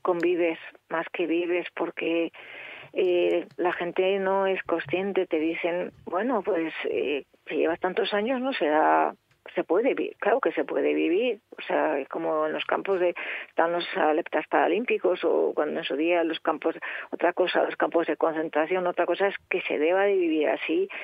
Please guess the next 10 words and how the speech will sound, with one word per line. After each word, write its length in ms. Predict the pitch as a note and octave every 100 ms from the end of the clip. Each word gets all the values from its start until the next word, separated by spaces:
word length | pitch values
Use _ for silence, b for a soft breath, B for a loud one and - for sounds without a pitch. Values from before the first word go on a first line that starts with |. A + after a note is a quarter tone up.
| B B
es 60 | -
que 240 | - D3 -
te 120 | - D3
le-, 180 | D3+
desde 240 | D3+ E3 D#3
que 100 | D#3+
te 120 | D#3
despiertas 680 | D#3+ D#3+ - E3+ F#3 G3 A3 - - -
se 60 |
activa 600 | D3+ - - E3 F#3+ G3+